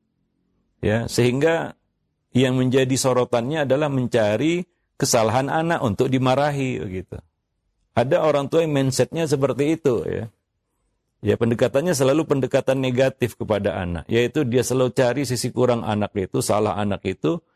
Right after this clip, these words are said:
untuk dimarahi, karena dia sudah doyan marah namanya.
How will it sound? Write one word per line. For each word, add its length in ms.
untuk 320
dimarahi, 560
karena 240
dia 160
sudah 320
doyan 400
marah 560
namanya. 480